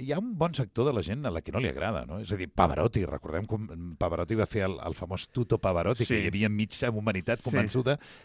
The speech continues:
Speaker 1: que Pavarotti es
Speaker 2: Eh,
Speaker 1: deia Tuto,
Speaker 2: Tuto, sí, sí,
Speaker 1: eh,
Speaker 2: sí.
Speaker 1: de nom. O,
Speaker 2: Sí, sí.
Speaker 1: o, o una cantant que a mi em flipa, que és la Cecilia Bartoli,
Speaker 2: Sí,
Speaker 1: no?
Speaker 2: sí.
Speaker 1: Que, que, clar, té, fa, fa unes cantades
Speaker 2: Sí.
Speaker 1: que se li en va
Speaker 2: Sí, sí.
Speaker 1: completament.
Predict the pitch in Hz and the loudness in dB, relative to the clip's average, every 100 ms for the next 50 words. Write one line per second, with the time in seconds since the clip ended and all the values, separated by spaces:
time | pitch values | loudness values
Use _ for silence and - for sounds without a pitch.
0 | - 113 110 98 104 147 147 127 110 208 | -2 2 4 4 2 4 4 4 2 4
1 | 190 165 135 - 151 120 143 113 110 95 | 4 4 4 2 4 4 4 4 4 4
2 | 107 156 - 113 139 120 123 117 104 123 | 4 4 2 4 4 6 4 6 6 6
3 | 165 127 90 117 135 85 104 120 - 135 | 4 0 0 2 2 0 0 -4 -2 -2
4 | 196 76 107 95 113 95 - - 98 104 | -2 -2 -4 -2 -2 -2 -10 -8 -6 -2
5 | 101 80 113 170 - 69 69 123 190 170 | 0 4 4 4 0 -4 2 6 8 6
6 | 82 - 71 80 104 117 85 92 80 - | 4 -4 -8 2 4 4 0 -4 -8 -12
7 | - 90 90 95 - 104 90 85 - 127 | -10 -6 -4 -4 -6 -6 -6 -6 -4 2
8 | 117 98 110 101 98 78 76 80 110 123 | 4 4 0 -2 -2 -4 -2 -2 0 0
9 | 123 101 104 107 170 | 0 2 2 2 0